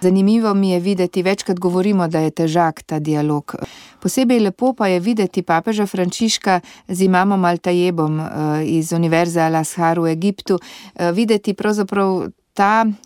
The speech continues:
lahko bi rekla, skoraj karizmatično osebo, ki si zelo prizadeva za dialog. Skupaj sta podpisala tudi ta dokument o človeškem bratstvu. Kaj je,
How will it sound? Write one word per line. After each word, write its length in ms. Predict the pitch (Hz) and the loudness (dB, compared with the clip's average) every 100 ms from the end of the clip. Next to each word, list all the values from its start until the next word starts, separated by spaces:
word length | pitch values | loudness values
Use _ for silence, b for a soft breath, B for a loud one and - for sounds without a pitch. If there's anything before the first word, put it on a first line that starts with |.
| 165 | -10
lahko 200 | 170 226 | -6 -4
bi 120 | 220 | -2
rekla, 160 | 233 226 | -2 -4
skoraj 340 | - 233 208 - | -2 0 -2 -2
karizmatično 840 | 190 175 180 240 254 - - 170 | -2 0 2 2 0 -6 -4 -4
osebo, 400 | 160 - 214 202 190 | -2 -2 -2 0 -2
ki 180 | - 202 | -2 -2
si 140 | 196 | -2
zelo 240 | 180 175 202 | 0 2 2
prizadeva 540 | - 156 151 160 160 156 | 0 -2 -2 -2 -2 -2
za 120 | 160 | -2
dialog. 480 | 156 156 165 190 - | 0 0 0 0 -4
Skupaj 340 | 180 - 175 170 | -6 -4 -4 -4
sta 100 | - | -6
podpisala 600 | - - 160 180 165 160 | -10 -8 -6 -2 0 -2
tudi 260 | - 175 170 B B | -2 -2 -2 B B
ta 100 | 180 | -2
dokument 460 | 175 - 175 180 185 | -2 0 0 0 -4
o 60 | |
človeškem 480 | - 175 175 - 170 | -4 -2 -2 -2 -2
bratstvu. 460 | 185 202 - 196 185 B B B B | 0 0 -2 -6 -6 B B B B
Kaj 360 | - 254 269 220 | -2 2 2 2
je, 120 | 175 | 0